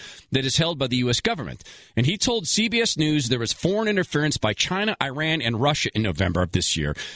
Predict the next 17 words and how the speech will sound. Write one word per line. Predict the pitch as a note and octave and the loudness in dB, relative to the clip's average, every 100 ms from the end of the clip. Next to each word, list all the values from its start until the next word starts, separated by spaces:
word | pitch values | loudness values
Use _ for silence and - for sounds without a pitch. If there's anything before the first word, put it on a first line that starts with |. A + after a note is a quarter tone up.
| - - | -8 -2
And | D3+ | 0
he's | C#3+ | 0
anticipating | D#3+ C#3+ G#3 - - G#3+ G3+ | -2 -2 0 0 0 -2 -2
a | B2+ | -4
public | - F#3 G3 G#3 | 0 0 0 0
report | G#3+ - F3 D#3+ | 0 2 0 2
on | C#3+ C#3+ | 0 0
those | C3 | 0
findings | - D3+ D3+ D3 - - | 0 0 0 0 -2 -2
in | D#3+ D#3 C#3+ - - _ A#2+ | -2 -2 -4 -8 -20 _ -2
January. | A2+ G#3 G#3 F3 B2+ E2 A1 - _ _ _ _ _ _ _ _ _ _ _ _ _ _ - | 0 2 0 -2 -4 -6 -10 -18 _ _ _ _ _ _ _ _ _ _ _ _ _ _ -4
The | A2+ | -2
fateful | - F3 - C3+ | 0 -2 -2 -2
day | C#3+ F#3 | 0 0
is | B2+ | -2
January | - C#3 C3 A#2 G#2 | 0 -2 0 0 0
sixth. | - G#3 B2+ - - | 2 0 0 -2 -4